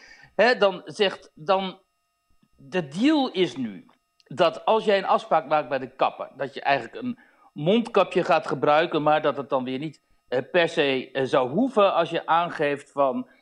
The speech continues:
dat er geen sprake is geweest van, van ziekte.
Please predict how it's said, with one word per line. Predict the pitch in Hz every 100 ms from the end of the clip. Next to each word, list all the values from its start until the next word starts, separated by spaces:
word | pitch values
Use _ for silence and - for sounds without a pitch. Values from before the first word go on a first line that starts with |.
| _
dat | 147 139
er |
geen | - 147 147 135
sprake | - - 135 127 127
is | 113 -
geweest | 113 113 110 -
van, | - 113 107 101 _ _ _ _
van | - 127 117
ziekte. | 104 117 - - 71 -